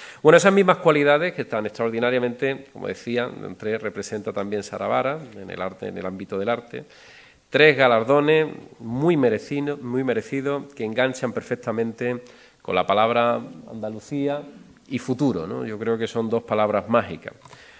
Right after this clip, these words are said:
Porque el futuro empezó, es verdad que empezó hace tiempo, eh, y no es un lugar al que ir, sino una realidad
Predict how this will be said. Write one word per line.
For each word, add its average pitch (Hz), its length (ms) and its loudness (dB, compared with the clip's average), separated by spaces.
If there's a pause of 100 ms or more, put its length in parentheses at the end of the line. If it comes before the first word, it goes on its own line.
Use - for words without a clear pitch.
(120)
Porque 120 220 2
el 123 60 2
futuro 147 280 4
empezó, 165 800 2 (120)
es 120 80 -10
verdad 123 260 2
que 117 60 -2
empezó 113 360 -4
hace 117 220 -2
tiempo, 127 460 2 (720)
eh, 101 480 -2
y 107 140 -8
no 120 160 2
es 139 180 -2
un 127 180 0
lugar 117 360 2
al 92 280 -4
que 113 100 -6
ir, 143 160 -2
sino 104 240 -8
una 120 200 0
realidad 117 540 -2